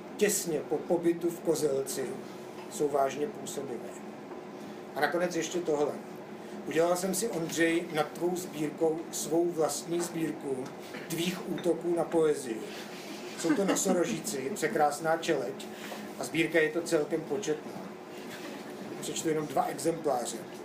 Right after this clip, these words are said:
Přišlo mi to jako krásná metafora, bohužel už nevím čeho. Lyrika je prdel přistižená přičinu. A ještě na úplný konec,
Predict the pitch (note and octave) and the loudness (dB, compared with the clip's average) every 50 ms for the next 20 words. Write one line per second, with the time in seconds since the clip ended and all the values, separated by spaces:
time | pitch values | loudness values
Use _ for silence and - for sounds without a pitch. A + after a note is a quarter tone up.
0 | - - - - - - - - - - - E3+ D#3+ - - E3+ E3+ E3+ F3 E3+ | -10 -10 -10 -10 -12 -12 -12 -12 -10 -4 -2 0 0 2 4 4 4 4 4 2
1 | E3+ - F3+ E3+ E3 D3+ - E3 D3+ - - D#3 D3 C#3+ - - D#3 D3+ D3+ D3 | 2 4 6 6 6 4 2 -2 -2 2 4 6 6 4 4 2 2 2 2 2
2 | C#3 C3+ D#3 D3 - - D3 D3 D3 D3 D3 - C3+ C3+ C3+ C3 C3+ C3+ C#3+ - | 2 2 2 0 2 4 4 6 6 6 4 4 2 0 0 2 2 0 0 -2
3 | - - C#3 C3+ B2+ C3+ C3 - - C3+ A#2+ - - - - - - - - - | -2 -4 -4 -4 -4 -4 -4 -2 0 0 0 -2 -4 -8 -10 -10 -10 -12 -12 -12
4 | - - - - - - - - - - - - - - - B2 C#3 D#3 D#3+ D#3+ | -10 -10 -10 -10 -10 -10 -12 -10 -10 -8 -8 -8 -6 -4 0 4 6 6 6 6
5 | D#3 - C#3+ E3+ E3 E3+ E3+ - - C#3 C#3 B2+ - - - D3+ C#3 C#3+ C#3+ C#3+ | 2 2 4 4 4 4 2 0 -2 -2 -2 -2 0 0 0 2 4 4 4 4
6 | C#3+ D3 D#3 D#3+ - - - - - - - - D3 C#3 C#3+ C3+ C3 B2+ B2+ - | 4 2 2 -2 -2 -6 -6 -4 -4 -4 -4 -4 -4 -4 -4 -2 -2 -2 -2 -4
7 | - - B2 - - C3 A#2 - - - - - - - - - - - - - | -4 -6 -6 -6 -6 -6 -6 -6 -8 -10 -12 -12 -12 -12 -12 -12 -12 -12 -10 -10
8 | - - - - - - - - - - - - B2+ C3+ C3+ - - F#3+ E3+ E3+ | -10 -8 -8 -8 -6 -6 -6 -6 -6 -6 -2 0 2 2 2 2 2 2 2 2
9 | F3+ F3 E3 - F3 E3+ E3 E3 - F3 D#3+ D#3+ D#3+ E3 E3 - - - | 2 2 2 2 0 0 0 0 2 2 4 4 4 2 0 -2 -6 -8